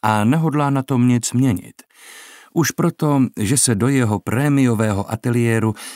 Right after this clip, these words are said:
s vysokým investičním potenciálem a velkorysou výměrou o dvaceti třech metrech čtverečních, který bude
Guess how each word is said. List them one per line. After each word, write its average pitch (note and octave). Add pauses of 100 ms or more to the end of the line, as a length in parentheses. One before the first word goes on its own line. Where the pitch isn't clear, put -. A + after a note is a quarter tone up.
(120)
s -
vysokým A#2
investičním C3
potenciálem G2+ (260)
a G2
velkorysou G#2
výměrou G2+
o A#2
dvaceti G#2+
třech -
metrech G2
čtverečních, A2 (300)
který B2
bude G2